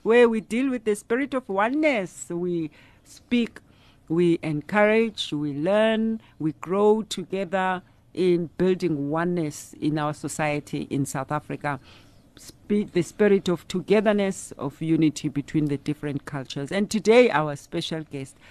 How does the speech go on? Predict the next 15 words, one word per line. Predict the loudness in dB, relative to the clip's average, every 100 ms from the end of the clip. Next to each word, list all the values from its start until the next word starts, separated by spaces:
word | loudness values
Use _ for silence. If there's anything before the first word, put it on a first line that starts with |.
| -10
was, | -4 -2 0 -4 -8 -14 -8
uh, | -6 -6 -10 -16 -20 -20 -10
Linda | -2 0 0 -2 -6 -10 -20 -8
Barnard, | -4 -2 -2 -6 -10 -14 -10
of | -6 -6 -4
whom | -2 4 6 6
we'll | 4 0
ask | 0 -4 -4
you | -2 -2
to | -4
close | 2 4 4 2
for | -2
us | 0 -4
in | -6 -8
prayer. | -6 -6 -4 -6